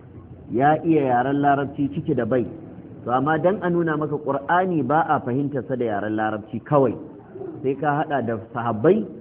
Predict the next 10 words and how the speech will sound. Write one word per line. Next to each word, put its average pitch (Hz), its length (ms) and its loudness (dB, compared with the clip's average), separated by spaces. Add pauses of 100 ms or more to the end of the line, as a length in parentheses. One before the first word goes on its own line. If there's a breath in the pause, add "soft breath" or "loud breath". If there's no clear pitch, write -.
(460)
wanda 113 320 -4
su 165 140 0
annabi 139 320 0
ya 139 80 0
karantar 143 420 -4
wa 135 80 0
suka 135 200 -6
yi 131 60 -2
masa 139 200 -6
tambaya, 135 580 0